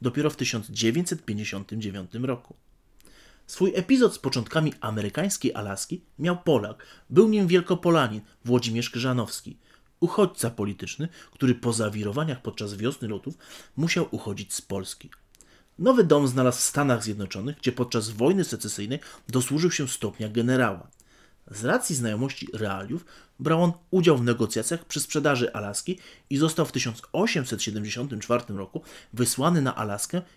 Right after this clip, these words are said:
jednak bardzo szybko został z niej wydalony. Jego pojawienie się na Alasce jest przyczyną żyjącej do dzisiaj legendy o tym, jakoby Krzyżanowski był pierwszym gubernatorem tych ziem. Mimo, wydawałoby się, niekorzystnej transakcji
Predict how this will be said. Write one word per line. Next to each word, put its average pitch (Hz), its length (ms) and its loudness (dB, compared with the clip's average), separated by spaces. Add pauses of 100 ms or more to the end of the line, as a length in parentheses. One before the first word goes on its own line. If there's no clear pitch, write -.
jednak 123 320 0
bardzo 190 320 0
szybko 131 300 -4
został 107 320 -6
z 104 40 -10
niej 113 160 -4
wydalony. 98 480 -8 (1000)
Jego 233 240 4
pojawienie 180 400 4
się 151 180 2
na 135 100 2
Alasce 120 440 0 (220)
jest - 320 0
przyczyną 156 380 0 (140)
żyjącej 165 580 2
do 123 100 2
dzisiaj 123 300 -2
legendy 110 500 0
o 107 100 -6
tym, 151 180 -8 (240)
jakoby 123 380 0
Krzyżanowski 110 760 -2 (160)
był 110 120 -4
pierwszym 151 540 2
gubernatorem 107 640 -4 (200)
tych 107 180 -8
ziem. 120 280 -4 (1400)
Mimo, 240 460 2
wydawałoby 147 560 2
się, 120 180 -2
niekorzystnej 156 640 -2
transakcji 117 640 -4